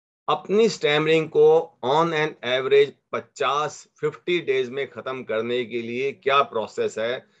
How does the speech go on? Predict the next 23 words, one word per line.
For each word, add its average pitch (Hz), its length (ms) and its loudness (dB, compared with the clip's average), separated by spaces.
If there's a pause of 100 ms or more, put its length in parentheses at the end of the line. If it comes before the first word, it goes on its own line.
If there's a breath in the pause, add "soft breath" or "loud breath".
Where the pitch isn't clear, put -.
(180 soft breath)
क्या 151 180 2
procedure 131 640 -2
है 135 160 -2
हमारे 120 420 -4
course 117 340 -8
में 123 100 -6
admission 117 460 -6
लेने 113 400 -6
के 113 180 -10
लिए, 117 380 2 (260 soft breath)
इसके 151 480 0
लिए 131 380 4 (160)
मुझे 127 180 -2
ऊपर 160 500 -2
दिए 127 180 -2
हुए 123 160 -4
number 117 340 -6
पर 131 420 -6
अभी 139 300 -6
call 113 400 -6 (220)
कीजिए। 98 420 -8 (280 soft breath)
मैं 135 260 0
खुद 190 300 2